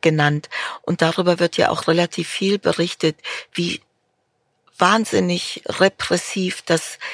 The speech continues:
System gegenüber Frauen ist und dass es ihnen systematisch wirklich alles wegnimmt, was das Leben irgendwie lebenswert macht. Aber jenseits dieses Beispiels,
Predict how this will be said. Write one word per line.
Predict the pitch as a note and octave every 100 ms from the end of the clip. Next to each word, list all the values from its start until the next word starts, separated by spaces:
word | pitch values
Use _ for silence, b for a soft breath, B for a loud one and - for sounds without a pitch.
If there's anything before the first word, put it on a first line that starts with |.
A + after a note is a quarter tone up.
| B
System | - E3 - - F3+ E3+
gegenüber | D#3+ D#3+ D#3 D#3+ D#3+
Frauen | - D3 D3+ D#3+ D#3
ist | - D3+ -
und | - D#3
dass | E3 -
es | E3 - B B _
ihnen | F3+ F3 E3
systematisch | - F#3+ - - E3+ D#3+ E3 - E3 D3+ - B B _
wirklich | F3+ E3+ - E3 - -
alles | F#3 F#3 F3 -
wegnimmt, | D#3 - - D#3 D3+ B B B -
was | D#3 D#3 - - -
das | - D#3+ -
Leben | D#3+ E3 D#3+ -
irgendwie | - D3+ D#3 - D#3+ E3 _
lebenswert | - G3 G#3 - - C3+ B2 - B B B
macht. | - D3 - - - B B B _ _
Aber | - G3+
jenseits | F#3+ A3 D4+ C4 A3+ - - -
dieses | A#3+ - A3 -
Beispiels, | D#3+ D#3+ D#3+ - - D#2 -